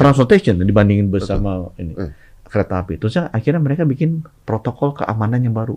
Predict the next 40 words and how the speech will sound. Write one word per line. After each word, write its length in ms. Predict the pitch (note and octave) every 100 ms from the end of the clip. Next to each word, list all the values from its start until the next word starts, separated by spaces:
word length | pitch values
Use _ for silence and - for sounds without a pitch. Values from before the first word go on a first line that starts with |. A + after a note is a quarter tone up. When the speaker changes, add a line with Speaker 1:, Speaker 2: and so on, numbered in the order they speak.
| -
Speaker 1:
yang 80 | G#2
kita 240 | F#2 G2 G#2+
di-scan 480 | A2 G#2+ A2 G#2+
segala 240 | A2+ A2+ G#2
macam 320 | A2+ - A#2+
Speaker 2:
Iya, 40 | A#2+
Speaker 1:
gitu. 120 | G#2+
Speaker 2:
iya, 80 | C#2+
iya. 240 | - - _
Speaker 1:
Kita 240 | - -
kesel 480 | - C3+ D3+ C3 C3
gitu 160 | B2
pertama 320 | A2+ A#2 A2 A#2
kali 320 | A2+ G2+ G2+
kan. 80 | - - - - - _
Tapi 220 | D3+ B3
begitu 320 | D#3 D3 D#3+
udah 160 | D#3 D#3
jalan, 400 | C4 F#3 F#3 - _ _ _
orang 200 | C#3+ G#3
kan 80 | C#4
jadi 180 | A3 B2+ A#2
nyaman-nyaman 480 | G#2 G#2+ G2+ G2 G#2
aja 160 | F#3+ G#2+
kan. 160 | A#2+ - - -
Padahal 180 | C#3 G3+ A3+
itu 80 | G#3
berubah 240 | B2 A#2
sekali 240 | A#2+ F3
protokol 480 | F3+ C3 B2+ A#2+ A2+
kesehatan. 480 | A2 - G2 - F2+ - _ -
Speaker 2:
Hmm. 240 | E2+ D2+ D2+ - _ -
Speaker 1:
Eh, 80 | A#2+
protokol 400 | A#2 A2+ A2+ A2+
keamanannya. 760 | - B2 A#2 B2 B2 G#2+ F2+ D2+
Speaker 2:
Hmm. 80 | D2+
Speaker 1:
Nah, 160 | D#2 A#2
sekarang 320 | - D#3+ A#3
ini 160 | F#3+ G#3+
sama. 320 | E3+ E3